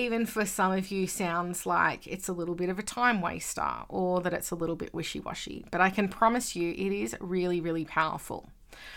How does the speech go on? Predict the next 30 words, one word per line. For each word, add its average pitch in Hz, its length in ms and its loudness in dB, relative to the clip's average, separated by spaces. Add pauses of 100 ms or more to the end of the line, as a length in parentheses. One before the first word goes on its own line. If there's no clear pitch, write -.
(200)
So 285 140 4
one 262 120 8
of 339 80 8
the 359 100 6
things 233 320 4
that 233 100 4
I 220 80 12
really 196 320 4
love 185 240 6
about 190 240 6
this 190 180 -2
exercise 175 640 0
is 185 120 0
that 196 120 2
it - 140 0
does 220 220 4
give 190 260 -2
you 202 160 2
the 185 100 2
opportunity 196 680 2
to 196 120 -2
dream. 180 580 -2 (480)
It - 140 -6
does 269 420 6
allow 202 460 8
you 214 200 4
to 180 80 0
think, 180 480 -4
like, 175 280 2
if 220 200 -4